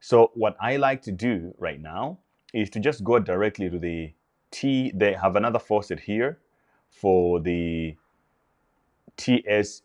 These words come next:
V M. So when you click that, it's automatically giving you some Satoshi V M testnet tokens immediately. They give you zero point two one.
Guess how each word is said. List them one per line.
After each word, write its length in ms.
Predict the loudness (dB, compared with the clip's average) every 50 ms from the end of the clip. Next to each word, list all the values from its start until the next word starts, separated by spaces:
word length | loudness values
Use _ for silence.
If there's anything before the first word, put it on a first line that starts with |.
| _ -16
V 340 | -10 -4 0 0 0 0 0 -2
M. 220 | -4 -4 -4 -8 -16 _ _ _ _ _ _ _ _ _ _ _ _ _ _ _ _ _ _ _ _ _ _ _ _ _ _ _ _ _ _ _ _ _ _ _ _ _ _ _ _ _
So 180 | -8 0 2 4
when 120 | 4 4
you 120 | 2 0 -2
click 320 | 0 2 2 2 2 2
that, 280 | 0 0 2 0 0 _ -4
it's 260 | -6 -6 -6 -6 -18 -10 -2
automatically 840 | 0 2 2 2 2 2 2 2 4 2 2 0 0 -2 -2 -4 -6 _ -18 -8 -2
giving 300 | -2 0 0 2 0 0
you 220 | 0 -2 -2 -4 -8
some 600 | -14 -8 -4 -2 -2 -2 -2 -6 -8 -10 -12 -14 _ _ _ _ _ _ _ _ _ _ _ _ _ _ _ _ _ _ _ _ _ _ _ _ _ _ _ _ _ _ _ _ _
Satoshi 540 | -2 -2 0 4 6 4 4 4 0 -2 0
V 260 | 2 2 4 4 4
M 180 | 2 0 -2 -6 -4
testnet 400 | -4 -4 -4 -4 -4 -8 -8 -6
tokens 640 | -4 -4 -4 -4 -8 -16 -16 -16 -18 -20 -20 -16 _
immediately. 520 | -4 0 2 2 4 4 2 2 0 -4 0
They 160 | 0 0 0
give 220 | 2 2 2 2
you 80 | 2 0
zero 260 | 2 4 4 4 4
point 240 | 4 2 -2 -2 -2
two 140 | -2 0 0
one. 320 | 2 2 2 0 0 -4